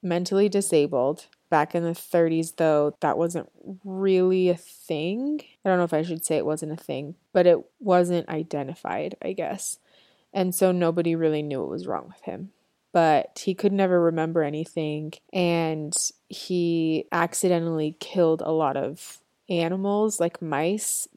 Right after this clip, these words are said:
because he didn't know his own strength. And we'll get into that more in the story. But the next characters are all kind of secondary, but Slim is,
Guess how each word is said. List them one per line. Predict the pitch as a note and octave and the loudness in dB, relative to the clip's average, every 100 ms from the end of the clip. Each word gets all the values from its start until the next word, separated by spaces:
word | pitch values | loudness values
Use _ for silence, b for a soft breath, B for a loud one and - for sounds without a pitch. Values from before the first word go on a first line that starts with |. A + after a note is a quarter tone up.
| _ | _
because | - F3+ - F3 D#3+ E3 - - | -6 -6 0 2 2 0 -4 -6
he | - | -4
didn't | F3 D3 | -4 -4
know | C#3+ D3+ | -6 -4
his | E3+ | -4
own | C#3+ F3+ | -4 -6
strength. | - - F2 - - _ | -6 -6 -8 -12 -20 _
And | - F3 | -8 -2
we'll | F3 | -2
get | D#3+ D#3+ | 0 -2
into | D#3 D#3+ E3+ | -4 -8 -8
that | - - | -8 -8
more | F#2 G2 | -10 -10
in | |
the | C#3+ | -10
story. | - - F2 G2 - | -8 -6 -6 -4 -2
But | A2 - - _ _ _ | -2 -4 -20 _ _ _
the | G#3+ | -4
next | G#3 G#3 - | -2 -2 2
characters | G#3+ G3+ G3+ G3 F#3+ F#3 F3+ - | 4 4 6 6 6 4 0 -2
are | F3+ E3+ E3 E3 | 2 4 4 2
all | E3 D#3 | 2 0
kind | - E3 D#3+ | 0 -4 -2
of | D3 E3+ - | -4 -4 -14
secondary, | - - D#3+ F3+ F3 E3+ E3+ | -6 -4 -4 0 4 4 4
but | E3+ - | 0 -2
Slim | - G#3+ G3+ G3+ G3+ G3+ | -2 2 2 2 -2 0
is, | G3+ F#3+ F3+ F3 - - - | 4 6 6 4 0 -2 -4